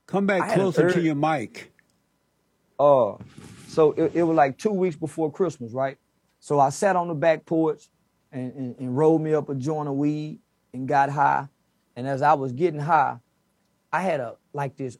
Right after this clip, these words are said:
Speaker 2: overwhelming fear or urge to go to church and put some money in church.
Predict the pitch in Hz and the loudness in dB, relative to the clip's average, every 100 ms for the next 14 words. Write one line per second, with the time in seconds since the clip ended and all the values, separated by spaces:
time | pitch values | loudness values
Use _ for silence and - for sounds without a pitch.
0 | - 170 170 170 147 165 156 143 131 127 | -2 0 2 0 -2 0 -2 -4 -8 -12
1 | _ _ - - 226 170 117 110 113 - | _ _ -12 -4 -2 -2 -4 -10 -20 -14
2 | 127 127 - 180 190 160 131 123 _ _ | -12 -10 -6 0 2 0 -2 -10 _ _
3 | _ _ 139 139 180 160 147 - 160 156 | _ _ -10 -4 -2 -4 -6 -4 -4 -4
4 | _ - 127 120 156 143 139 156 160 131 | _ -18 -16 -10 -8 -8 -8 -8 -6 -8
5 | 123 123 131 117 _ _ | -10 -14 -16 -18 _ _